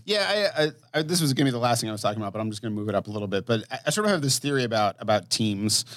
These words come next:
uh, basically in any sport, I think, um, and how they evolve. Because I think a lot of times if a team is, you know, um, coming from a position of not being good, um, to becoming good, it doesn't just go from not good to good. There's, like, there's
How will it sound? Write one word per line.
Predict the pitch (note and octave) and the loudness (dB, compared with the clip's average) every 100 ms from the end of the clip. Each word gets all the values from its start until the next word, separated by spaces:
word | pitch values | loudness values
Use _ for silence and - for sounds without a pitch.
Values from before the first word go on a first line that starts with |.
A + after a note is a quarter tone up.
| - - | -16 0
uh, | A2+ G#2 | 2 2
basically | G#2+ C#3+ C#3 A#2+ A2+ G2+ | -2 0 2 2 0 -2
in | |
any | G#2 G2 F#2 - | -2 -2 -4 -4
sport, | - - A2+ F#2 F#2 | -4 -2 0 -2 -2
I | F#2+ | -6
think, | F#2 F#2 F2 - - - _ | -6 -4 -6 -8 -14 -20 _
um, | A#2 A#2 A2 G#2+ G2+ | -2 2 2 0 -6
and | C3 | -2
how | D#3+ | 0
they | D3 C3+ | 2 2
evolve. | B2 C3+ C3 | 2 4 4
Because | A#2+ D3 F#3 | 2 -2 -2
I | |
think | G#3+ A#3 | -4 0
a | |
lot | G3 E3+ | 2 2
of | |
times | C#3 C#3 C3+ A#2 - - - | 2 0 2 0 0 -10 -14
if | - C3 | -4 0
a | |
team | C#3 E3+ D#3 | 2 2 4
is, | C3+ A#2+ - | 2 2 0
you | C3+ | 0
know, | A#2 G#2 G2 F#2+ _ | 2 2 0 -6 _
um, | A2 G2+ F#2+ F2+ E2+ D#2 - _ - G#2+ - C3 C3 _ - | -2 2 2 0 -4 -8 -12 _ -20 -18 -8 -8 -8 _ -4
coming | D#3 D3 | 0 2
from | C3+ | 2
a | |
position | B2 A#2+ A#2+ A#2 | 2 0 0 0
of | |
not | A2+ G#2+ G#2 | 0 0 0
being | G2+ F2 E2 | -4 -8 -8
good, | D2+ - - - - _ | -8 -12 -16 -18 -20 _
um, | A#2+ A#2 A2 G#2 G2+ - - | 0 2 2 0 -8 -10 -8
to | B2 | -2
becoming | C3 - C#3+ C3 A#2+ G#2 - - A#2 | -2 0 2 2 2 -2 -6 -18 0
good, | C3 G#2+ F#2 F2+ - - | 2 2 -2 -12 -16 -18
it | - | -8
doesn't | D3 F3+ E3 | -2 0 0
just | D3 | 0
go | D3 C#3 | 2 2
from | B2 C3+ A#2 A2 | 2 0 0 0
not | A#2+ A2+ | -2 -2
good | A2 F#2+ | -4 -4
to | |
good. | G2+ G#2+ F#2 D#2 | -6 -6 -6 -4
There's, | A#2+ A#2 B2 | 0 0 2
like, | A#2 - | 0 2
there's | A#2 - - | 0 0 -2